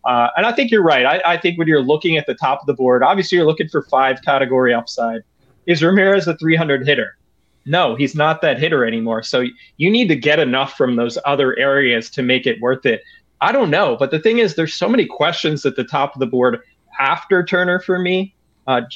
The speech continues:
getting into a larger discussion about the first round. You know, is Julio Rod-, Rodriguez a f-, like, a thirty thirty guy or forty forty? I, I don't know.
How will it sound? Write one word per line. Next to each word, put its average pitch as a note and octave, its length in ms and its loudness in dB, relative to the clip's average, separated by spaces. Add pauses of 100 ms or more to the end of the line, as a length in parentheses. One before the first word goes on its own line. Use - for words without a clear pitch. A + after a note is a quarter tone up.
(120)
getting D3+ 240 0
into C3 140 0
a A#2+ 80 2
larger C3 300 2
discussion A#2+ 460 -4
about A#2 280 0
the A#2 100 -4
first B2 280 0
round. B2 240 0 (300)
You B2+ 60 -4
know, A2+ 200 -4 (260)
is C#3+ 160 -2
Julio F3 340 4
Rod-, D3 260 2 (180)
Rodriguez D3 560 0
a A#2+ 40 -6
f-, - 240 -14
like, B2+ 200 0
a A#2 100 -2 (120)
thirty C#3 280 2
thirty A#2 480 -4 (100)
guy G#2 300 0
or F#2+ 340 -8
forty D#3 280 2
forty? A#2 400 0
I, D3 180 0 (100)
I F3 40 2
don't E3 140 0
know. A#2+ 320 -2